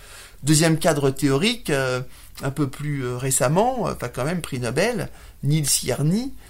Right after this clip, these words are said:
euh, qui dit, euh, ben voilà, il y a des réseaux idiotypiques, et en fin de compte, tout contrôle tout, un petit peu compliqué, prix Nobel quand même, bon, ça a donné à penser. Puis ensuite, plus récemment, la théorie du danger, comme quoi, ben, qu'est-ce qui, euh,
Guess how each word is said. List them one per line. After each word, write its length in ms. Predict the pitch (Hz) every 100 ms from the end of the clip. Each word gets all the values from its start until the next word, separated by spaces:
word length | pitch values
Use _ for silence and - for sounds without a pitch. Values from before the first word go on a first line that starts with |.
| - -
euh, 120 | 131
qui 200 | 127 135
dit, 380 | 131 185 214 202
euh, 580 | 131 123 120 120 113 107
ben 140 | 107
voilà, 240 | 117 160 190
il 60 |
y 40 | 135
a 40 |
des 140 | 127 127
réseaux 240 | 127 135
idiotypiques, 800 | 151 120 - 127 185 208 214 -
et 40 |
en 60 | 123
fin 160 | 127
de 60 | 127
compte, 200 | 175 151
tout 120 | 147
contrôle 380 | - 135 - 120 -
tout, 340 | 196 220 220 - - -
un 60 | 127
petit 160 | -
peu 120 | 131 135
compliqué, 680 | 120 117 107 - 151 170
prix 220 | - -
Nobel 280 | 113 117 117
quand 140 | - 113
même, 360 | 120 151 165
bon, 200 | 117 127
ça 140 | 131 -
a 40 |
donné 240 | 117 120
à 100 | 127
penser. 380 | 117 123 - - 135 -
Puis 80 |
ensuite, 380 | 127 123 220 190
plus 120 | -
récemment, 500 | 127 123 143 160 226
la 100 | 175
théorie 240 | 135 131 123
du 140 | 120
danger, 460 | 123 143 156 233 269 - - - -
comme 220 | 165 135
quoi, 400 | 165 165 170 143
ben, 160 | 120
qu'est-ce 200 | 120 156
qui, 360 | - - 143 139
euh, 180 | 120